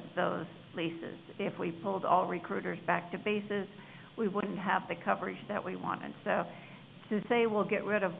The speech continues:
all leases, um, is, is not an informed, uh, response.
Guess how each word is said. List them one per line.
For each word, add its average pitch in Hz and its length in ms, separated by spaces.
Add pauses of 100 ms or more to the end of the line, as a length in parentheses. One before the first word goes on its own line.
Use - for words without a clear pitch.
(120)
all 214 380
leases, 175 580 (400)
um, 160 480 (800)
is, 185 240 (220)
is - 260
not 190 380
an 165 160
informed, 170 800 (140)
uh, 165 180
response. 151 500